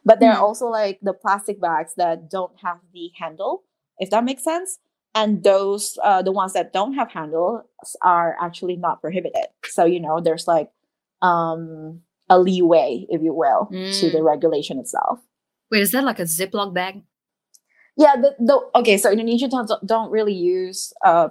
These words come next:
Speaker 1: Ziploc bag, but imagine, like,
Speaker 2: Oh.
Speaker 1: that kind of bag without the Ziploc. <laughs>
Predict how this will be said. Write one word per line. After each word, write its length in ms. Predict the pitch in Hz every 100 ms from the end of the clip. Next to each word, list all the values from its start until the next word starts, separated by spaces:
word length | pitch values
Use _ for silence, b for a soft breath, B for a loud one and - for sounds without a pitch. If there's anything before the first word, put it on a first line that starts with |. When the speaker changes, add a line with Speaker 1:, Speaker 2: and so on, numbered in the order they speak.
| -
Speaker 1:
Ziploc 300 | 185 190 208
bag, 260 | 220 220 208
but 160 | 202
imagine, 420 | 208 226 240 339 269
like, 140 | 277
Speaker 2:
Oh. 20 | 180
Speaker 1:
that 180 | 202
kind 220 | - 233 226
of 100 | 180
bag 220 | 185 190
without 380 | 202 190 190 196
the 60 | 165
Ziploc. 440 | 175 180 170 180 _ -
<laughs> 440 | 339 339 - 302